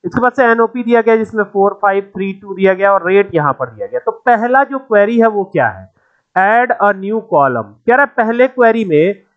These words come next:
कि आपको एक कॉलम नया ऐड कराना है। अब किस नाम से ऐड कराना है, तो कॉलम ऐड कराना है driver के नाम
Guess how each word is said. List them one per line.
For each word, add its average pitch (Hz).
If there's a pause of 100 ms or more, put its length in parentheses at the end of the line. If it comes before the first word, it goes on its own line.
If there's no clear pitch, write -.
(140)
कि 220
आपको 214
एक 262
कॉलम 214 (200)
नया 214
ऐड 196
कराना 120
है। 127
अब 170
किस 233
नाम 214
से 247
ऐड 226
कराना 220
है, 233 (440)
तो 240
कॉलम 233
ऐड 220
कराना 208
है 240
driver 165
के 160
नाम 110